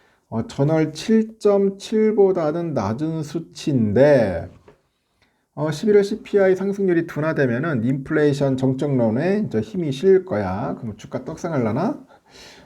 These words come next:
어, 국제유가 움직임을 감안하면 물가 상승률 하방 압력이, 하방 압력이 상승 압력보다 강한 것으로 지금, 어, 판단된다.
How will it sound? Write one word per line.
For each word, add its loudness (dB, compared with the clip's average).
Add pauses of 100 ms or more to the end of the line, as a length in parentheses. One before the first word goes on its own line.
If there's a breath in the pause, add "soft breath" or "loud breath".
(120)
어, -2
국제유가 -4
움직임을 0
감안하면 0
물가 0
상승률 -2
하방 -4
압력이, -4 (580)
하방 -6
압력이 -2 (560)
상승 -2
압력보다 0
강한 -4
것으로 0
지금, -4 (500 soft breath)
어, -10
판단된다. -2